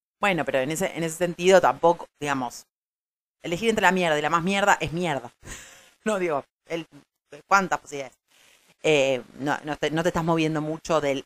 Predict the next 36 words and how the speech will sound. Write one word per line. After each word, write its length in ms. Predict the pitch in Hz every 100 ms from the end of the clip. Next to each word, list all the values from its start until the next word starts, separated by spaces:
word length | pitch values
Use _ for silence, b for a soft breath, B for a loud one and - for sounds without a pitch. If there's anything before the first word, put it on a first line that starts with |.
| _
de 80 | 147
las, 220 | 147 151 -
de 100 | 147
las 140 | 139
grandes 320 | 160 170 170
elecciones, 480 | 127 127 - 190 151
las 220 | 139 - _ _ _ _ _
entiendo 460 | 147 135 165 170 160
yo, 340 | - 214 208
y 100 | 185
esto 160 | 139 147
es, 100 | _ _ _
eh, 100 | 196 - 147 _
y 100 | 156
esto 220 | 165 185
hago 180 | 151 165
una 120 | 156
aclaración 340 | 143 131 175
para 120 | 165 143
la 80 |
gente 240 | - 165 147
que 140 | 135
no, 1000 | 156 165 160 156 147 147 147 143 143 143 143
por 100 | 143
ahí 80 | 151
no 80 |
escuchó 240 | 147 - 151
la 60 |
primera 180 | 147 156
temporada 260 | 185 - 208
y 40 |
se 80 | 139
embarcó 240 | 135 135 175
en 60 |
la 80 | 180
segunda. 440 | 220 214 202 202